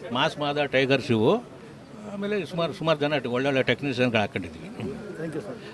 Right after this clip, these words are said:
Speaker 1: ಆಮೇಲೆ ರಾಜು ತಾಳಿಕೋಟೆ ಅವರು ಕೂಡ ಒಂದು ಉತ್ತಮ ಪಾತ್ರ ಮಾಡ್ತಾಯಿದ್ದಾರೆ. ಗೋವಿಂದ ಗೌಡ್ರು ಕಾಮಿಡಿ ಕಿಲಾಡಿಗಳು ಅವರು ಮಾಡ್ತಾಯಿದ್ದಾರೆ, ಕುರಿ ರಂಗ ಅವರು ಮಾಡ್ತಾಯಿದ್ದಾರೆ. ಆ, ಎಲ್ಲ ತುಂಬ ದೊಡ್ಡ ದೊಡ್ಡ ಸ್ಟಾ-, ಅಂದರೆ ದೊಡ್ಡ ದೊಡ್ಡ ಸ್ಟಾರ್ ಕಾಸ್ಟೇ ಹಾಕೊಳ್ಳೋಕ್ಕಿಂತ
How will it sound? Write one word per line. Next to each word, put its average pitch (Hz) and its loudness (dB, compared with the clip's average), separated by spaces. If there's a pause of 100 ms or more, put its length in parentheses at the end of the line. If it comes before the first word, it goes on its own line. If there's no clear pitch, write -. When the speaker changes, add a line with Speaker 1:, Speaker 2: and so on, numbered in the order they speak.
Speaker 1:
ಆಮೇಲೆ 165 4
ರಾಜು 156 4
ತಾಳಿಕೋಟೆ 143 2
ಅವರು 123 0
ಕೂಡ 120 -4
ಒಂದು 151 -2
ಉತ್ತಮ 135 -2
ಪಾತ್ರ 117 -2
ಮಾಡ್ತಾಯಿದ್ದಾರೆ. 110 -4 (400)
ಗೋವಿಂದ 170 4
ಗೌಡ್ರು 131 -2
ಕಾಮಿಡಿ 135 2
ಕಿಲಾಡಿಗಳು 113 -4
ಅವರು 143 0
ಮಾಡ್ತಾಯಿದ್ದಾರೆ, 120 -4
ಕುರಿ 170 -6
ರಂಗ 139 -2
ಅವರು 135 2
ಮಾಡ್ತಾಯಿದ್ದಾರೆ. 107 -4
ಆ, - -12
ಎಲ್ಲ 180 -4 (360)
ತುಂಬ 190 -4 (420)
ದೊಡ್ಡ 135 -4
ದೊಡ್ಡ 165 -2
ಸ್ಟಾ-, 151 -6
ಅಂದರೆ 143 4
ದೊಡ್ಡ 151 -2
ದೊಡ್ಡ 180 -4
ಸ್ಟಾರ್ 160 0
ಕಾಸ್ಟೇ 147 -2
ಹಾಕೊಳ್ಳೋಕ್ಕಿಂತ 117 -4